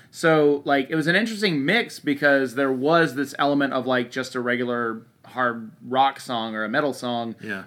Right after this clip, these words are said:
Speaker 1: with, <laughs> obviously, the very specific plot points. I mean, they got it all in there. They got Unicron in there. They got Till All Are One. They even worked in the old Transformers theme. That was, like, the, uh,
Speaker 2: <laughs>
Speaker 1: the bridge was
Speaker 2: Yeah.
Speaker 1: the, uh, the old,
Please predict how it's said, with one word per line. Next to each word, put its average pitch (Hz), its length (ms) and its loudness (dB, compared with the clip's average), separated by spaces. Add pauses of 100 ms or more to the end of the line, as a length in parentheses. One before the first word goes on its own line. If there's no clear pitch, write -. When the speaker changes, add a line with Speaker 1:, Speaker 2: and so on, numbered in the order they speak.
Speaker 1:
with, 127 680 2 (100)
<laughs> - 80 -14
obviously, 156 420 2
the 139 120 -2
very 135 400 0
specific 160 800 2 (300)
plot 185 340 2
points. 147 300 0 (220)
I 175 80 4
mean, 180 140 4
they 196 100 4
got 262 180 8
it 165 60 2
all 151 160 4
in 165 100 4
there. 135 120 2
They 117 100 -6
got 113 120 -4
Unicron 170 560 -2
in 170 60 -2
there. 170 180 2
They 143 100 0
got 123 260 -2
Till 139 140 -8
All 143 220 4
Are 127 120 2
One. 156 280 2
They 156 80 -2
even 208 280 -2
worked 185 240 2
in 165 260 0 (300)
the 147 280 4
old 175 280 6
Transformers 123 760 -4
theme. 92 360 -10 (160)
That 143 100 2
was, 147 160 -2
like, 131 200 0
the, 131 200 0
uh, 120 320 0 (180)
Speaker 2:
<laughs> - 160 -20
Speaker 1:
the 170 100 0
bridge 156 500 2
was 143 240 4
Speaker 2:
Yeah. 101 80 -4
Speaker 1:
the, 131 320 4
uh, 123 320 0
the 123 260 -4
old, 143 520 2